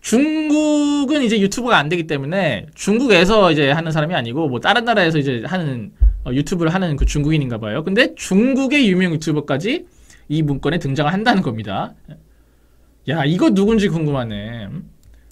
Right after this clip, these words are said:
아니, 본인이 그 대선 경선에 활용하려고 중국 유튜버까지 지금 접촉을 하려고 했다고 우리가 지금 볼 수 있는 상황이지 않겠습니까? 중국 유튜버가 왜 나오냐고. 자, 그리고 키즈와 패밀리로 분류된 유튜버의 경우에는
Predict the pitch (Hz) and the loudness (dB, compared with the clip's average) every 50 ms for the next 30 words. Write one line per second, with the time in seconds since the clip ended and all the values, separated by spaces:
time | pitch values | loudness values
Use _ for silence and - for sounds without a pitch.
0 | - - 208 240 254 190 - - 202 220 247 262 277 277 285 277 277 262 214 196 | -6 -2 -2 0 0 0 2 4 4 4 4 4 2 2 2 2 2 0 2 4
1 | 220 214 208 202 214 175 - 214 208 196 175 156 160 160 180 180 175 160 185 190 | 4 4 4 4 4 4 4 4 2 0 0 0 -2 -2 -2 -2 -2 -2 -2 -2
2 | 190 185 175 165 156 175 160 - - - - 170 196 254 294 339 320 262 233 - | -2 -2 -2 -2 -2 -4 -6 -6 -8 -2 2 4 4 6 6 6 4 4 4 2
3 | - 202 180 156 - 160 151 147 139 127 117 104 101 - _ _ _ _ _ _ | 0 0 0 2 2 2 2 2 2 0 0 -2 -4 -8 _ _ _ _ _ _
4 | - - 160 139 131 - 139 147 - 185 165 147 139 127 117 110 - - 214 226 | -12 -8 -6 -4 -2 -2 -4 -2 0 0 2 2 2 0 -2 -4 -4 -4 -4 -2
5 | 233 220 185 180 170 170 165 175 156 143 135 131 131 135 135 131 123 120 135 123 | 0 0 0 0 0 0 2 2 2 2 2 0 0 0 0 0 0 -2 -4 -6
6 | - 147 139 139 151 143 131 127 123 117 110 104 107 - _ _ _ - - - | -4 -4 -4 -2 -2 -4 -4 -4 -6 -6 -8 -10 -12 -14 _ _ _ -10 -2 0
7 | 160 156 160 160 196 202 185 - 143 - - 131 110 101 - - 277 - - - | 0 0 2 0 0 0 0 -2 -4 -6 -6 -8 -10 -8 -6 -8 -8 -10 -12 -20
8 | _ - - - - - - 220 269 294 349 311 302 247 - 285 285 302 294 190 | _ -20 -20 -20 -6 0 2 4 4 4 4 4 2 2 2 2 2 4 6 6
9 | 151 160 180 180 - 147 131 117 110 107 104 110 123 123 113 - - - - _ | 6 4 4 2 2 2 -2 -4 -6 -6 -8 -8 -8 -8 -12 -12 -16 -20 -20 _
10 | _ - - - - - - 175 - - 220 240 220 180 156 - - - - - | _ -20 -20 -20 -14 -6 -2 -2 -2 0 0 0 0 0 -4 -6 -10 -6 0 2
11 | 339 349 359 - 330 311 294 285 285 - - 339 349 359 349 330 320 285 254 247 | 2 2 2 2 4 4 4 4 2 -2 -6 -6 -4 -2 2 2 2 2 2 2
12 | 226 170 - 170 170 175 165 180 170 151 143 147 - 170 160 165 147 143 139 127 | 2 2 2 0 0 0 2 2 2 2 0 -2 -2 -2 -2 0 0 0 0 -2
13 | 127 123 127 156 196 208 175 131 101 | -6 -6 -6 -6 -4 -4 -4 -4 -6